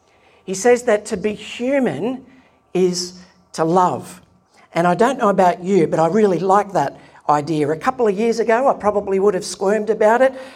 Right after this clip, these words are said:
but I like this idea that to be human is to love because I think it makes perfect sense.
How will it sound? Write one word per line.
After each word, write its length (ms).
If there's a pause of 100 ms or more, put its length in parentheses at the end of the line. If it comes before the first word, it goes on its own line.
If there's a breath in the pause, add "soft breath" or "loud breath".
(160 loud breath)
but 260 (160 loud breath)
I 140
like 340
this 200
idea 480
that 200
to 100
be 180
human 680 (160 loud breath)
is 400
to 120
love 520 (400 loud breath)
because 320
I 80
think 300
it 140
makes 220
perfect 440
sense. 520